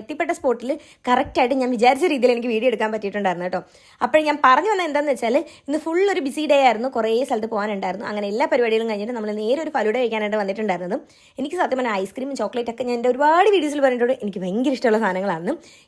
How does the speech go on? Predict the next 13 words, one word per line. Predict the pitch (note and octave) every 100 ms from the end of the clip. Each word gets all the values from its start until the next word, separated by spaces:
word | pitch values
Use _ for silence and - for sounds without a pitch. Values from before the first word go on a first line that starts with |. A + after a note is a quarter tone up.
| B3+
ഇപ്പോൾ | E4 F4
കുറച്ചൊക്കെ | D4+ D4+ G4+ F#4+ F#4
മുന്നത്തേക്കാളും | D#4 D4 D#4 D#4+ D#4+ C4
മാറ്റി | B3+ - - F4+ C4+
വെക്കണം | C#4 E4 F#4+ F4+
എന്ന് | F4
വിചാരിച്ചിട്ടുണ്ടെങ്കിലും | B3+ B3+ B3+ C#4+ A#3 G#3 B3 -
അതൊന്നും | G3+ G3 G#3+ -
അങ്ങനെ | F#3+ G3+
നടക്കാറില്ല. | F#3 F3+ G3+ F3 G3 - - - G#3+
വല്ലപ്പോഴും | A#3+ B3 E4+ G4 G#4+
കഴിക്കാമെന്ന് | E4 D4+ E4 F4
വിചാരിച്ചാലും | C4+ A#3 C4 C4